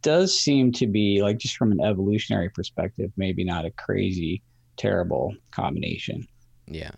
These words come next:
Speaker 2: totally agree. What do you think about f-, vegetables from a, uh, like, an absorption of nutrients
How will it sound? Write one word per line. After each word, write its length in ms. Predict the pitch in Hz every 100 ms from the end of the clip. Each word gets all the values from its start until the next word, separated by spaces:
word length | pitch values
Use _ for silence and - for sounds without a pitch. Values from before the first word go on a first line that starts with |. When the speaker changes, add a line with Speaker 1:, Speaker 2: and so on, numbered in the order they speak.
| -
Speaker 2:
totally 300 | - 95 -
agree. 220 | - - - _
What 160 | - 143
do 60 | 185
you 80 |
think 200 | 170 156 -
about 500 | 123 120 - - - _ _ _
f-, 180 | - - -
vegetables 640 | 87 107 - 95 101 95 -
from 400 | - 101 90 -
a, 380 | 87 82 80 85 _ - - _ -
uh, 300 | 98 73 50 - _ _ _
like, 120 | 95
an 120 | 90 85
absorption 720 | 80 90 95 95 - 95 -
of 260 | 92 92 90
nutrients 640 | 90 87 - 82 78 -